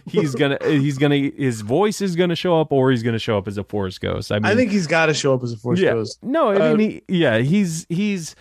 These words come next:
Speaker 1: you know, they, they hinted at it towards the, uh, at the very beginning, I, I, which I loved the, um, at the very beginning of the series, the recap they
Speaker 2: Yeah.
Speaker 1: did with
Speaker 2: Can
Speaker 1: the
Speaker 2: I tell you a quick
Speaker 1: prequels.
Speaker 2: funny story of that?
Speaker 1: And it actually made the prequels look way better than they
Speaker 2: <laughs>
Speaker 1: were.
Speaker 2: No, I was gonna
Speaker 1: <laughs> But
Speaker 2: say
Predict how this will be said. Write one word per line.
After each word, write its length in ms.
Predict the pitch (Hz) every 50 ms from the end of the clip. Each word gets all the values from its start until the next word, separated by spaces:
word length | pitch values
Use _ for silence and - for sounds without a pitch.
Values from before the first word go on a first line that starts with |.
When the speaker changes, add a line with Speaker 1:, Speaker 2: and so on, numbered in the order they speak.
| - - _ _ _ _
Speaker 1:
you 180 | - 180 180 160
know, 240 | 123 101 101 113 -
they, 280 | - 156 139 143 147 147
they 280 | 143 135 160 156 147 135
hinted 420 | - - 190 208 196 - 196 175
at 160 | 170 160 156
it 140 | 165 - -
towards 420 | - 165 165 151 147 131 123 123
the, 400 | 127 135 143 139 135 131 127 - -
uh, 440 | 120 120 117 117 113 113 113 107 85 113 113 -
at 160 | - 127 117
the 80 | - 123
very 300 | 104 123 127 147 160 165
beginning, 680 | 147 156 147 135 135 120 113 113 113 120 123 123 123 - - -
I, 140 | 98 123 -
I, 140 | - 139 143
which 260 | - 143 135 - -
I 100 | 117 113
loved 600 | 107 104 117 143 151 156 151 131 120 110 110 104 113
the, 240 | 117 107 104 98
um, 380 | 92 90 90 87 90 90 92 95 _ _ - - _ _ _ _ _ _ -
at 120 | 113 104 -
the 80 | 113
very 240 | 107 117 120 123 120
beginning 400 | 110 110 104 117 113 110 110 107
of 80 | 98 95
the 60 | 90
series, 460 | - - 120 110 101 101 98 95 90
the 140 | - 104 95
recap 680 | 90 98 107 113 113 107 - - 135 127 123 131 139 - - - -
they 120 | - 151 160
Speaker 2:
Yeah. 100 | 151 135
Speaker 1:
did 300 | 147 147 143 151 147 143
with 180 | 123 117 113 -
Speaker 2:
Can 120 | 165 170
Speaker 1:
the 20 | 165
Speaker 2:
I 40 |
tell 140 | 151 165 185
you 60 | 180 165 156
a 20 | 160
quick 120 | 175 165
Speaker 1:
prequels. 60 | 165
Speaker 2:
funny 180 | - 175 170 165
story 320 | 143 - 165 156 156 165 170
of 60 | 170
that? 160 | 180 185 185
Speaker 1:
And 260 | 135 131 127 127 127 - -
it 120 | 143 131
actually 360 | 147 156 147 - - 175 147
made 260 | 135 127 127 135 127
the 60 | 113 104
prequels 520 | - - 160 147 135 - 139 135 117 101
look 160 | 120 113 -
way 260 | 110 107 107 110 120
better 280 | 113 113 117 120 127 127
than 160 | 117 117 110
they 80 | 107 104
Speaker 2:
<laughs> 40 | 101
Speaker 1:
were. 260 | 101 107 110 117 127
Speaker 2:
No, 80 | 139 - -
I 220 | - 240 240 - -
was 240 | 233 247 226 - -
gonna 160 | 220 208 180 135
Speaker 1:
<laughs> 140 | 151 -
But 220 | - 135 120 117 78
Speaker 2:
say 120 | 82 92